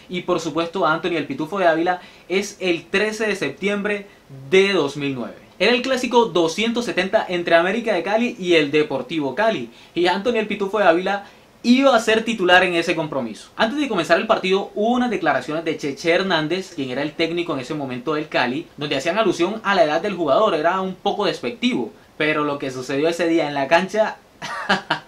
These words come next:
América ganó el partido tres goles por uno, pero lo más importante es que Anthony el Pitufo de Ávila anotó el primer gol de pierna zurda, una media voleíta,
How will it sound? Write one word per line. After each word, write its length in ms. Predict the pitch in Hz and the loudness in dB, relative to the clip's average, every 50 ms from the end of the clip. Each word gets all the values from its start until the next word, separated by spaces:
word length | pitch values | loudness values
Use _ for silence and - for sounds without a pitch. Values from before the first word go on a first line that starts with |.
| - - | -4 2
América 400 | 180 190 233 277 302 294 320 294 | 2 4 4 4 4 4 2 2
ganó 160 | 233 185 180 | 2 2 2
el 80 | 185 196 | 2 4
partido 500 | 233 226 214 - 233 240 254 226 - - - | 4 4 4 2 0 0 0 -2 -4 -4 -4
tres 280 | - 196 196 208 202 190 | -2 0 2 2 2 0
goles 220 | 196 208 208 202 | 0 0 0 0
por 160 | - - 156 160 | -2 -2 -2 0
uno, 260 | 160 143 123 104 104 - - _ - | 0 -2 -4 -6 -10 -14 -18 _ -6
pero 160 | 139 139 135 | -4 -2 -2
lo 80 | 135 135 | -2 -2
más 160 | 147 151 151 | -2 -2 -2
importante 680 | 208 208 202 180 156 - 151 139 139 - 165 170 170 - - - - - - | -4 -4 -4 -4 -4 -2 -2 -4 -4 -4 -6 -8 -8 -12 -20 -20 -20 -14 -6
es 220 | - 170 190 185 - | -2 -2 -2 -2 -2
que 240 | - 220 208 - - - | -4 -4 -4 -4 -6 -4
Anthony 380 | - 208 233 254 254 240 294 240 | -2 0 0 -2 -2 -4 -2 -2
el 120 | 208 196 | -2 -2
Pitufo 400 | - 165 - 185 190 190 220 208 | -2 -4 -4 -6 -4 -4 -2 0
de 60 | 190 | 2
Ávila 400 | 165 165 175 196 208 202 202 190 - | 2 2 2 2 0 0 -2 -2 -2
anotó 680 | - 175 170 165 160 156 147 151 - 202 226 - - - - | -2 0 0 0 -2 -4 -4 0 0 0 0 0 -4 -6 -2
el 260 | 220 214 214 196 - | 0 0 0 0 0
primer 300 | 170 165 165 170 175 175 | 0 0 0 0 0 0
gol 220 | 185 208 214 202 | 0 0 0 0
de 100 | 175 156 | -2 -4
pierna 320 | - 160 160 156 160 156 - | -2 -2 -4 -2 -4 -6 -6
zurda, 360 | - 190 185 156 135 120 120 | -4 -4 -4 -2 -2 -4 -4
una 220 | 127 139 143 147 | -4 -6 -8 -8
media 360 | 139 139 147 147 147 151 143 | -8 -8 -8 -8 -6 -6 -4
voleíta, 580 | 131 123 123 123 120 120 139 165 156 180 180 175 | -4 -4 -4 -4 -4 -4 -4 -6 -6 -6 -6 -6